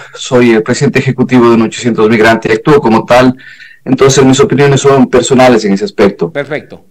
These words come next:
Speaker 1: Eh, yo creo
Speaker 2: Gracias,
Speaker 1: que,
Speaker 2: aclaración.
Speaker 1: yo creo, segundo, que es muy importante, eh, identificar lo-, los problemas de fondo. Mire,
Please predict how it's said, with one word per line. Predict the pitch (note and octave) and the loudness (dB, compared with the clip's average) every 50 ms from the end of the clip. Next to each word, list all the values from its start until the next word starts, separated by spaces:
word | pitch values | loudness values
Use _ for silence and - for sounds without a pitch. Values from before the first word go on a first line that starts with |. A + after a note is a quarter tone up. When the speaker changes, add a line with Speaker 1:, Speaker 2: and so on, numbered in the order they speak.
| _ | _
Speaker 1:
Eh, | C#3+ C#3 C#3 C#3 | 0 0 2 2
yo | E3 F#3 | 2 2
creo | E3 F#3+ G3 G3+ F#3+ | 2 4 4 4 2
Speaker 2:
Gracias, | E3 D#3 | 2 2
Speaker 1:
que, | F3 E3 | 2 4
Speaker 2:
aclaración. | E3 D#3+ D#3 D3+ D3 D3+ D3 C#3 C3 - - | 4 4 4 2 2 2 0 0 -2 -6 -6
Speaker 1:
yo | - - D#3+ D#3+ F3 | -6 -4 -2 0 0
creo, | E3+ F#3+ F#3 F3+ E3 | 2 2 2 2 2
segundo, | - - D#3+ D#3+ F3 F3 E3+ E3 | 2 0 0 0 0 0 0 0
que | - D3+ C#3+ C3+ C3 B2 - | 2 2 2 4 2 2 0
es | D3+ C#3+ | -2 0
muy | D#3 D#3 D#3+ | 0 0 0
importante, | E3 D#3+ D#3 D3+ D3 - - D3 D3 D3+ D3+ - D#3 D3+ C#3+ C3 A#2+ A2 G2+ F#2+ F#2 - - G2 G2 F#2 | 0 0 -2 -4 -4 -2 -2 -2 -2 -2 -2 -2 0 2 2 2 2 2 0 -2 -6 -8 -10 -10 -10 -10
eh, | F2 - - _ _ _ | -12 -14 -18 _ _ _
identificar | B2 C3 C#3 C#3 C3 - - C3 - C3 - - C#3+ D3 D3 D3+ C3 | -8 -4 0 0 0 0 -2 -4 -4 -4 0 2 2 4 4 2 2
lo-, | A#2+ A2+ G#2+ G2 F#2 E2+ | 0 0 0 -2 -2 -4
los | E2+ G#2 A2 G#2+ - | -8 -10 -10 -12 -8
problemas | - - B2+ C3+ C#3 C3+ B2+ G2+ | -4 0 0 2 2 2 2 2
de | G#2+ G#2+ | 2 0
fondo. | - A#2 A#2 A2+ A2+ G#2+ G2 F2+ - | 0 0 0 2 2 2 0 -2 -4
Mire, | - - - - - D#3 D#3+ D#3 D3+ C#3+ C3+ C3 A#2 - - - | -6 -10 -10 -8 -2 0 0 2 4 4 4 2 0 -2 -4 -8